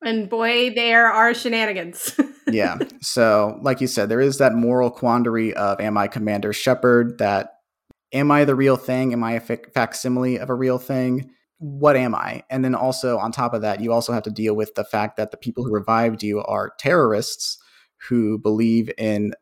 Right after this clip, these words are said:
Speaker 2: the supremacy of one race over all, and you are using their resources in a way that even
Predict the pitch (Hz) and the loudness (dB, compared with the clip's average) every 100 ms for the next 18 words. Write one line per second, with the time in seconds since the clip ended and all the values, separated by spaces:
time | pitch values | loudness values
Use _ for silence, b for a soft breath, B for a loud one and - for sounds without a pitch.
0 | _ 113 110 - 110 107 117 104 107 101 | _ -6 -4 -2 -2 -2 -4 -4 -4 -6
1 | 113 104 - - - 110 - 151 123 117 | -6 -8 -8 -8 -8 -6 2 4 6 4
2 | 120 b b _ - 110 113 120 117 113 | 0 b b _ -4 0 2 2 2 2
3 | 117 113 110 104 107 104 - - - 58 | 0 0 -2 -2 -2 -4 -4 -6 -6 -10
4 | - - - 113 107 107 101 104 104 101 | -8 -8 -4 -4 0 0 0 0 0 -2
5 | 101 - - _ _ _ _ 135 135 123 | -4 -6 -12 _ _ _ _ -2 0 0
6 | 117 | 0